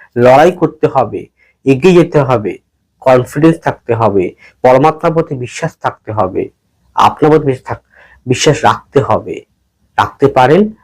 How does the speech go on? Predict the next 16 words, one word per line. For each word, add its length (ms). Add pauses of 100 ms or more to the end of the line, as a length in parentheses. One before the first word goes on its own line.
(280)
জয়ী 320
আপনি 380
হবেন। 460 (340)
শুধুমাত্র 760 (360)
কৃষ্ণের 300
সারথীর 540
মতন 400 (120)
একজন 320
ব্যক্তিকে 640 (420)
বেছে 300
নিন 300 (200)
যে 160
আপনাকে 300
সঠিক 440
পথ 200 (220)
দেখাবে, 540